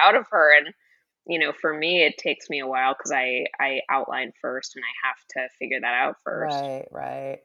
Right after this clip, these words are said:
Speaker 2: I do a bit, I, I mean, my character work always comes first, then I do a bit of outlining, but I do pantser a big part of it. I'm a plantser. So I live, like, in that liminal space
Speaker 1: <laughs> I've never
Speaker 2: between.
Speaker 1: heard that before. That's so funny.
Speaker 2: Yeah, yeah. Like, I'll write an outline and then I'll just ignore it.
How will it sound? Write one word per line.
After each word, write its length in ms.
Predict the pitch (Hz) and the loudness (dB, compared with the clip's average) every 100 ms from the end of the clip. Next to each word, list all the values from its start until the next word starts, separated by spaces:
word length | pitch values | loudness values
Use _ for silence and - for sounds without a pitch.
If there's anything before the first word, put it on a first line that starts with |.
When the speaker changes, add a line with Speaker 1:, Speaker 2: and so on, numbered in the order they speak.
| _ - - - | _ -20 -4 0
Speaker 2:
I 80 | 254 | 2
do 160 | 359 | 0
a 40 | 349 | 0
bit, 200 | 262 220 | 0 0
I, 140 | - 214 | 0 -4
I 40 | 226 | -4
mean, 120 | 214 | -4
my 80 | 208 | -4
character 340 | 208 247 240 240 | -4 -6 -4 -6
work 140 | 220 | -4
always 220 | 196 185 | -4 -6
comes 200 | - 185 | -8 -12
first, 400 | - 180 175 - | -6 -6 -6 -6
then 180 | 165 180 | -2 -2
I 80 | 185 | -2
do 120 | 180 185 | -6 -6
a 40 | |
bit 120 | 170 | -6
of 60 | 160 | -8
outlining, 920 | - 151 - 160 160 160 165 - 147 143 | -6 -6 -4 -6 -8 -10 -12 -14 -18 -10
but 280 | 160 165 151 | 0 2 2
I 120 | 175 | 0
do 280 | 156 147 160 | -2 -4 -6
pantser 500 | 151 - 143 135 165 | -6 -10 -12 -12 -10
a 40 | 151 | -8
big 280 | 143 143 | -4 -4
part 200 | - 147 | -4 -4
of 60 | 143 | -2
it. 40 | 147 | -2
I'm 100 | 156 | -4
a 40 | |
plantser. 1080 | 147 - - 131 131 139 - - 196 202 208 _ - - - | -6 -12 -16 -12 -8 -10 -10 -8 -4 -4 -6 _ -20 -20 -8
So 160 | - | 0
I 140 | 143 185 | 4 4
live, 480 | 175 180 170 160 - | 2 4 4 4 0
like, 240 | 156 147 | 0 0
in 160 | - 147 | -4 -6
that 160 | 143 | -8
liminal 360 | 143 156 160 160 | -10 -14 -12 -10
space 320 | - 605 480 480 | -8 -8 4 6
Speaker 1:
<laughs> 100 | - - | 6 6
I've 180 | 320 | 4
never 460 | 240 254 175 175 190 | 4 10 10 10 8
Speaker 2:
between. 120 | 247 | 8
Speaker 1:
heard 100 | 165 | 8
that 160 | 170 156 | 10 8
before. 420 | 190 233 240 180 | 8 6 8 8
That's 240 | 170 170 165 | 8 4 0
so 140 | - | -4
funny. 320 | 190 180 160 | -2 -2 0
Speaker 2:
Yeah, 300 | - 127 131 | 0 0 -2
yeah. 440 | 147 151 139 131 131 | -4 -4 -2 0 0
Like, 200 | 170 165 | 0 2
I'll 160 | 185 | 2
write 300 | 180 185 175 | 4 4 4
an 120 | 170 180 | 2 -4
outline 520 | 165 - - 156 156 | -4 -4 -4 -4 -4
and 200 | 160 156 | -6 -6
then 80 | 147 | -4
I'll 100 | 139 | -6
just 200 | 147 - | -8 -10
ignore 460 | 131 123 107 87 | -8 -6 -6 -6
it. 100 | 82 | -8